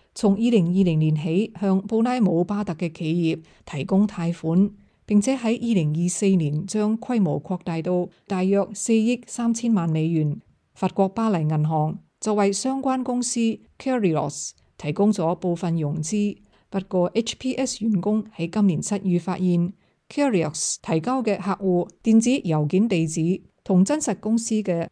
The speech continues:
網域名唔符合，懷疑係偽造。進一步調查證實，借款方偽造咗客戶合約同埋應收賬款嘅文件。比利時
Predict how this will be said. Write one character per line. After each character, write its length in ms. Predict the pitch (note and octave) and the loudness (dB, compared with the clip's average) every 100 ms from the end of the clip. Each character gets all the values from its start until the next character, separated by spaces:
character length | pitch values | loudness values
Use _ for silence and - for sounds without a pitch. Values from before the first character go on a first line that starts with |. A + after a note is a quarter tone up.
| - | -2
網 340 | E3+ E3+ F3+ - | 0 0 -2 0
域 120 | F#3 | 0
名 420 | E3 D3+ D#3+ G#3 - | 0 0 2 0 2
唔 80 | F3+ | 0
符 200 | D#3 D#3+ | 2 -2
合， 240 | F3 E3 E3 _ _ _ | -2 -4 -4 _ _ _
懷 160 | F3 D#3+ | 0 2
疑 200 | E3+ F3 | 2 2
係 200 | F3+ F3 | 2 0
偽 200 | F3 E3+ | 0 0
造。 340 | D#3+ F3 F3 - _ _ _ | 0 0 0 -4 _ _ _
進 160 | - D4 | -6 -4
一 60 | E4 | 0
步 260 | B3 F#3 | 2 2
調 240 | - D3 D3+ | 2 -4 -4
查 280 | D3+ C#3+ | -4 -4
證 200 | D#3 F#3+ | 0 0
實， 240 | G3 F3+ E3 - _ _ - | 2 0 -4 -8 _ _ 2
借 180 | G3+ | 4
款 240 | G3 F3+ F#3+ | 4 2 0
方 380 | A#3 A3 G#3+ - | 2 0 -2 -2
偽 200 | G3 G3 | 2 2
造 120 | G3+ | 2
咗 220 | F#3+ F#3+ | 2 0
客 280 | G#3+ A3 G3 | -2 -4 -2
戶 100 | F3 | -2
合 160 | F3 E3+ | -2 -2
約 200 | F#3 F3 - | 0 0 0
同 120 | F3+ | 0
埋 120 | E3+ | 0
應 200 | A3 B3+ | 0 -2
收 320 | B3 A#3+ A3+ A3+ | -2 0 0 -2
賬 220 | - F#3 F3+ | -2 0 0
款 240 | E3 E3+ | 0 0
嘅 140 | D#3 | 0
文 180 | D#3 C#3 | -2 -2
件。 340 | D3 D3+ F3+ A3+ - - _ _ | -2 0 0 0 -10 -20 _ _
比 140 | F#3+ | 4
利 120 | G#3+ F#3 | 6 6
時 180 | - | 4